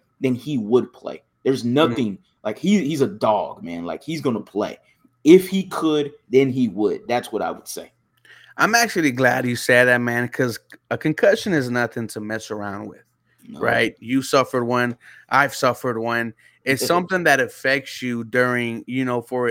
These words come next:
Speaker 2: a, whoever knows, a period of time. And I wanna prioritize the health of C J Stroud.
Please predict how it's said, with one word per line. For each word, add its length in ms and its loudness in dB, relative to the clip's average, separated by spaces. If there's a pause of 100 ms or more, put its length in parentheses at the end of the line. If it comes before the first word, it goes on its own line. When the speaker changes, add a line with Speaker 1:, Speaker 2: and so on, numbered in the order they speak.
Speaker 2:
a, 440 -4 (640)
whoever 400 2
knows, 320 -2
a 60 -8
period 420 -6
of 140 -10
time. 420 -2 (420)
And 280 0
I 240 0
wanna 320 -4
prioritize 1120 -2
the 260 -6
health 340 -4
of 140 -8
C 320 -8
J 300 -10
Stroud. 480 -12